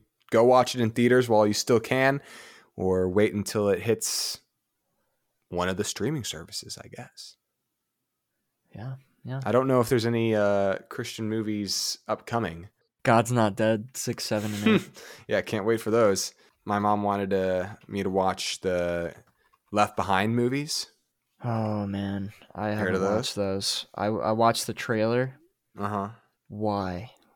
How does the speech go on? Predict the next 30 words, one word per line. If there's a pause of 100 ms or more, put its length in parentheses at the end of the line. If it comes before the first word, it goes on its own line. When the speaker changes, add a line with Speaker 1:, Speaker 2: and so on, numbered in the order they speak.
(160)
Speaker 2:
does
that
exist?
Speaker 1:
<laughs> (720)
Speaker 2:
And
also,
why
Nicolas
Cage? (180)
Speaker 1:
<laughs> (800)
Yeah. (600)
Speaker 2:
Out
of
Speaker 1:
Both
Speaker 2:
all
Speaker 1:
great,
Speaker 2:
the
people. (800)
Speaker 1:
great
questions. (180)
Couldn't
tell
ya. (840)
Maybe
in
heaven
we'll
know
the
answers.